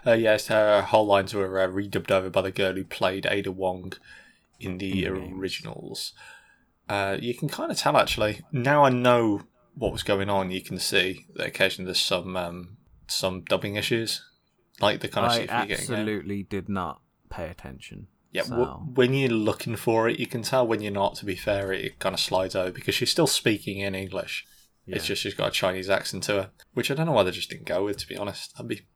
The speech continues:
Speaker 1: fine with that. I mean, they butchered every other fucking character. Barry Burton's as far away from his original as possible.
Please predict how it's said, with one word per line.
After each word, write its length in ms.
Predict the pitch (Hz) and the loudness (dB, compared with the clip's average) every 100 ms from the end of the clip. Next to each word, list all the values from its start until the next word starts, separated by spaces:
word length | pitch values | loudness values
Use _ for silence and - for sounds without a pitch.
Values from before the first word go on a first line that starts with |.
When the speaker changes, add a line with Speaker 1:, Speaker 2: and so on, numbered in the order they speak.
| _ | _
Speaker 1:
fine 300 | - - 110 | -2 2 2
with 80 | 107 | 2
that. 100 | 113 | 0
I 40 | |
mean, 80 | 123 | 0
they 60 | 117 | -4
butchered 440 | 110 147 - 117 | 0 0 2 0
every 200 | 101 95 | 2 2
other 140 | 98 120 | 0 -2
fucking 360 | - - 95 | 0 -2 -2
character. 400 | - 98 98 113 | -2 0 0 -2
Barry 360 | - 123 123 110 | -2 2 2 0
Burton's 640 | 98 104 104 101 92 82 | 2 2 2 -2 -10 -8
as 120 | 101 - | -8 -8
far 300 | - 98 95 | -2 2 4
away 180 | 95 | 2
from 160 | 90 - | -2 -4
his 160 | 95 110 | -6 -4
original 580 | 95 85 92 92 95 - | -6 -8 -8 -8 -8 -12
as 60 | |
possible. 580 | - - - 98 101 101 | 0 2 2 0 -2 -4